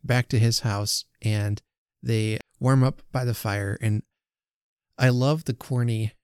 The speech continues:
<laughs> just the corny love story this has turned into as well. It, it's just, it's, I don't know, this has given me some cozy vibes.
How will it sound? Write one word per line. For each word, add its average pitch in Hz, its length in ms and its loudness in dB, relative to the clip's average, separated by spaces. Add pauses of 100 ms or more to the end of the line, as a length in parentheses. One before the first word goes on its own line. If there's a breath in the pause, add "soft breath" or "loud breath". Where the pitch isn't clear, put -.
(240)
<laughs> - 380 -2
just 156 280 2
the 151 60 0
corny 123 340 -2
love 110 240 -2
story 110 360 0
this 104 240 0
has 113 120 -2
turned 107 260 0
into 107 320 -2
as 95 140 -6
well. 104 360 -4
It, - 160 -4
it's 120 180 -4
just, 143 220 -2 (200)
it's, - 420 -2 (800)
I 127 140 0
don't 120 120 0
know, 113 140 0
this 147 200 2
has 156 100 0
given 139 280 4
me 123 140 4
some 113 200 0
cozy 113 340 2
vibes. 104 500 -2